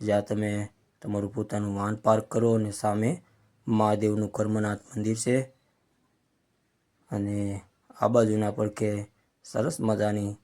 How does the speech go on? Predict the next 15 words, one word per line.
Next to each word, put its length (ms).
તાપી 340
નદી 280
વહી 240
રહી 200
છે. 120
જો 140
આ 160
છે 200
તાપી 340
નદીનો 360
સંપૂર્ણ 640
વ્યૂ, 260
જે 160
સુરતમાં 520
આવેલી 380